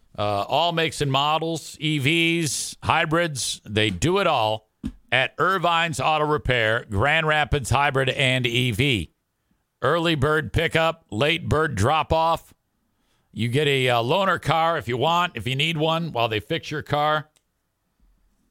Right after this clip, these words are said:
They do it all at Irvine's. Go to their website, E R Vines. That's E R vines dot com.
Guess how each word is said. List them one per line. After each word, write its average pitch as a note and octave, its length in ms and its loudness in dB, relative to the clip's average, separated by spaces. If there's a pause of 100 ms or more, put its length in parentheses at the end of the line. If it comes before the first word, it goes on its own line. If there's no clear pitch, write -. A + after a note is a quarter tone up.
(320)
They A2+ 180 0
do C#3 220 0
it F#3 80 2
all D3+ 400 2
at C3+ 140 0
Irvine's. A2 680 -2 (1160)
Go F#3+ 140 2
to G#3 80 -2
their F#3 100 2
website, D3 540 0 (200)
E F#3+ 200 0
R E3+ 340 2
Vines. B2+ 840 -2 (1200)
That's A#2 340 -6
E F3 180 -2
R E3+ 300 2
vines B2 680 -2
dot B2 320 -2
com. G#2+ 480 -4